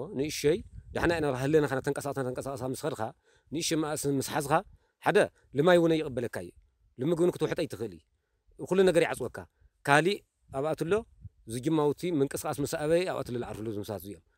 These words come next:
ሕዚ መጀመርያ ግን ኣይመስሎም እዩ። ሕዚ ሎም ዓንፆም ሓዲሮምስ ንጎ ክኸዱ ይኽእሉ እዮም፣ ክንቀሳቐሱ እዮም። ካብኡ ሓደ ነገር ግባ ገዛ ዓላቓቒሞም ክበልዑ ይኽእሉ እዮም። ልል-፣ እውነት ኣለዎም ይመስሉ። እናተንቀሳቐሱ ተንቀሳቐሱ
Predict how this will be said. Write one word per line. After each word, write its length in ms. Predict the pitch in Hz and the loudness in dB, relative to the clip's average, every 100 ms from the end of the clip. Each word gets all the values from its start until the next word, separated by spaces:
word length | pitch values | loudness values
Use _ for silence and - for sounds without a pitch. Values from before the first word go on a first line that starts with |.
| _ | _
ሕዚ 100 | 123 143 | -6 0
መጀመርያ 380 | 160 170 165 175 | 2 4 4 4
ግን 160 | 147 120 | 4 4
ኣይመስሎም 460 | 170 185 175 165 | 2 2 4 2
እዩ። 80 | 117 - _ | 0 -6 _
ሕዚ 120 | - 156 | -6 -4
ሎም 120 | 185 | -2
ዓንፆም 280 | 160 185 165 | -4 -4 -4
ሓዲሮምስ 380 | 147 151 190 208 _ - | -4 -2 -2 -2 _ -4
ንጎ 120 | 151 | 4
ክኸዱ 220 | 202 156 | 6 6
ይኽእሉ 120 | 160 139 | 2 0
እዮም፣ 120 | 117 | -4
ክንቀሳቐሱ 360 | 156 127 117 | -6 -6 -8
እዮም። 160 | 113 87 - _ _ _ | -10 -16 -20 _ _ _
ካብኡ 140 | 143 180 | -2 0
ሓደ 160 | 170 170 | 2 2
ነገር 200 | 170 170 | 0 0
ግባ 140 | 147 175 | 2 2
ገዛ 160 | 151 151 | 2 2
ዓላቓቒሞም 460 | 143 151 151 151 | 2 0 0 -2
ክበልዑ 180 | 139 135 | 0 -2
ይኽእሉ 200 | 110 131 | -2 -4
እዮም። 140 | 127 101 _ _ _ - | -4 -8 _ _ _ -10
ልል-፣ 280 | 151 160 180 | -6 -4 -4
እውነት 320 | 160 170 190 | 0 4 4
ኣለዎም 280 | 185 160 147 | 4 4 4
ይመስሉ። 320 | 131 123 113 | 2 0 -4
እናተንቀሳቐሱ 480 | 101 135 160 160 147 | -6 -4 -4 -4 -4
ተንቀሳቐሱ 460 | 135 156 160 180 165 | -4 -2 -2 -2 -2